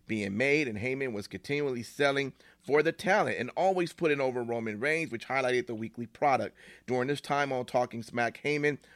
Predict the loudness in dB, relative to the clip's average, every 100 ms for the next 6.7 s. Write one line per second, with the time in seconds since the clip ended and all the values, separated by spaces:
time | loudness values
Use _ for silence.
0 | -20 2 6 6 4 0 0 -2 0 2
1 | 2 4 0 0 0 0 0 -2 _ _
2 | -8 -8 -8 -4 -2 -2 -4 -14 _ _
3 | -6 4 6 6 4 -2 -2 -2 0 0
4 | 0 -2 -2 -2 0 0 -2 -6 -6 -4
5 | -2 -2 -4 -4 0 0 0 -6 -2 -4
6 | -2 -6 -4 0 2 0 -4